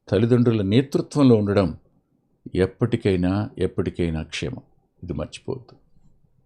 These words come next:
ప్రభు బాల్యం కూడా ఆశ్చర్యకరమైంది. ఆయన బాలుని విషయంలో ఆయన చూపించిన పట్టింపు,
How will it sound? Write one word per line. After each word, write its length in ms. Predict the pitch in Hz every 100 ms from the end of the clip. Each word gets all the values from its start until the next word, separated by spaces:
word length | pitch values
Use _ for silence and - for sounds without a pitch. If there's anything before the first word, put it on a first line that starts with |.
| _ _ _ _ _ _ _ _ _
ప్రభు 320 | - 90 104 90
బాల్యం 420 | 82 87 92 92
కూడా 420 | - 80 82 - - _ -
ఆశ్చర్యకరమైంది. 1160 | 90 - - 92 87 78 101 131 - 101 95 _ _ _ _ _ _ _ _ _ _ _ -
ఆయన 340 | 71 78 - 101 - _ _ - - - - - - _ _ _ _ _ -
బాలుని 480 | 80 87 110 113 107
విషయంలో 720 | 95 - 92 92 110 131 135 _ -
ఆయన 160 | 87
చూపించిన 580 | 85 - 110 117 - 85
పట్టింపు, 680 | 76 85 - 98 90 71